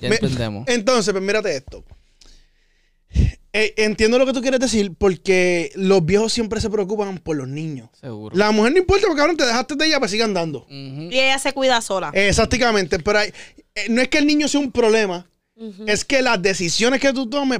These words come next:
Speaker 2: pueden afectar porque
Speaker 1: Es
Speaker 2: tú eres,
Speaker 1: que
Speaker 2: tú vas a
Speaker 1: en
Speaker 2: ser un ejemplo en la casa.
Speaker 1: Es que en esa llamada el niño era yo. Vamos a ponerlo así.
Speaker 2: Duro.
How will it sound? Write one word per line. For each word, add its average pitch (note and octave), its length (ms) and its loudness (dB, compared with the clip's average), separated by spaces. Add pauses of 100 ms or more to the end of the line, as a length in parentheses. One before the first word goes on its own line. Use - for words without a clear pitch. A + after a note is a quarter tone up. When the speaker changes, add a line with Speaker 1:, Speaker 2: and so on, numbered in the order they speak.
Speaker 2:
pueden F#3 240 2
afectar G#3+ 380 -2
porque G3 180 -2
Speaker 1:
Es F3 60 2
Speaker 2:
tú F#3 60 2
eres, A3+ 100 2
Speaker 1:
que G#3 80 -2
Speaker 2:
tú A#3 80 -2
vas B3+ 80 4
a B3+ 60 2
Speaker 1:
en - 40 -2
Speaker 2:
ser C4+ 120 4
un C4+ 120 4
ejemplo B3+ 300 2
en G#3 60 6
la E3+ 120 2
casa. E3 400 -6
Speaker 1:
Es F3 120 -2
que A#3 100 -2
en G#3+ 100 -2
esa G3+ 240 2
llamada G#3+ 640 2
el D#3+ 220 0
niño E3+ 240 0
era F#3+ 140 4
yo. F3+ 240 2
Vamos D3+ 120 -6 (500)
a C3+ 100 -20
ponerlo E3+ 240 0
así. E3 340 -4
Speaker 2:
Duro. D#3 440 -4